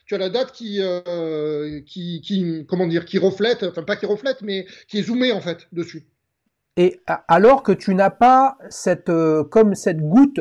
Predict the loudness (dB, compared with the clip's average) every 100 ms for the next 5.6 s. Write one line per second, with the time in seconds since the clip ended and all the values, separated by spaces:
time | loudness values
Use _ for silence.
0 | -6 -6 -6 -6 -4 2 2 2 0 0
1 | 0 -2 -2 -2 2 4 4 0 -16 _
2 | _ _ _ _ _ _ _ _ _ -4
3 | -2 0 0 0 -2 -2 -2 -2 -4 -4
4 | -6 -8 -6 -6 -6 -4 -4 -4 -8 -10
5 | -10 -10 -8 -6 -8